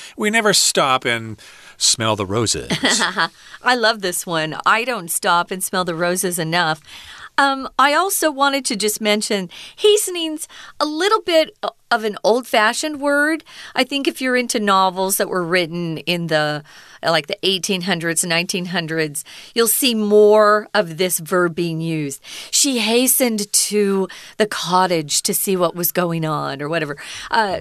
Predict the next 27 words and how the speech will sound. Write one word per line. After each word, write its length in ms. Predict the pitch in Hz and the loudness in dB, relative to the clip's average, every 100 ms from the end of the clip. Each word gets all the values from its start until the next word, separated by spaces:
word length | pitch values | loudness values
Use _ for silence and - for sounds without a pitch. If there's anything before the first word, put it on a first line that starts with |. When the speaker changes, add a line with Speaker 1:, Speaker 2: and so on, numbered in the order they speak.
| 202 | -2
Speaker 2:
today 540 | - 233 220 233 240 | -2 0 2 4 4
in 100 | 226 | 2
modern 400 | 196 190 190 190 | 4 4 2 -2
English, 440 | 175 180 185 196 - | -6 -4 -2 -2 -2
we 80 | 185 | -4
use 340 | 175 165 - | -2 -4 -4
hurry 300 | 170 165 170 | -4 -2 0
a 80 | 165 | 0
lot 300 | 156 160 156 | 2 2 2
more. 400 | 165 156 156 185 - - - - | -2 -2 -2 -4 -10 -20 -6 0
But 120 | 285 | 2
hasten 440 | 302 320 480 320 | 4 2 2 2
is 120 | 233 | 2
a 60 | 214 208 | 0 0
great 240 | 196 214 214 | 2 2 2
word. 540 | 190 185 170 147 156 - - - - | 4 4 4 2 -4 -12 -20 -10 -4
And 200 | 233 214 | -2 -2
we 200 | 240 226 | -4 -4
will 240 | 208 196 196 | -2 2 2
use 280 | 196 233 - - | 2 -2 -2 -2
haste 320 | 277 330 - | 0 0 0
makes 320 | 208 185 165 190 | -2 -2 -2 -4
waste, 800 | 175 202 220 160 147 - - - - - | 0 4 4 2 -4 -6 -6 -8 -12 -8
which 200 | 185 - | -4 -2
is 140 | 180 | -2
another 400 | 170 170 185 175 - | 0 0 0 -2 -2
idiom. 400 | 175 165 160 | 0 0 0